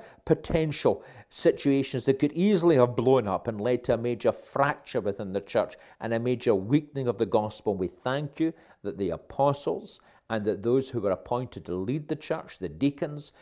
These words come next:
were men of faith, full of faith and of the Holy Spirit. And we do pray that in these challenging da-, days, within our own congregation, within our denomination, and within your church at large within our nation, it would indeed be led by men and women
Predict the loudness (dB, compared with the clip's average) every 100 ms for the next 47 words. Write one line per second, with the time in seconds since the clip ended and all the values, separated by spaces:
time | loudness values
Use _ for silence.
0 | -20 0 2 2 0 -2 0 -2 -6 0
1 | 2 2 -2 -2 -2 -2 -8 _ _ _
2 | -10 6 8 8 6 0 -6 -6 -10 _
3 | _ _ -4 0 0 2 2 2 0 -2
4 | -6 -10 -12 -10 -8 -2 -2 0 0 0
5 | 0 2 2 2 -2 -4 -8 -8 -6 -4
6 | -2 -4 -8 -6 -6 -6 -10 -16 _ -4
7 | -4 -4 -8 -18 -16 -4 0 2 6 6
8 | 4 2 0 0 -4 -2 -2 -4 -10 -14
9 | _ _ -8 -6 0 2 2 2 2 0
10 | -2 -2 -4 -6 -10 -12 _ _ -8 -2
11 | 0 -2 -4 -4 -4 -2 -2 0 -4 0
12 | 0 0 -2 -2 -4 -2 -2 -4 -4 -6
13 | -6 -10 -10 -4 -4 -2 -4 -4 -4 -4
14 | -4 -2 -2 -2 0 0 0 -2 -4 -4
15 | -4 -4 -4 -6 -4 -4 -4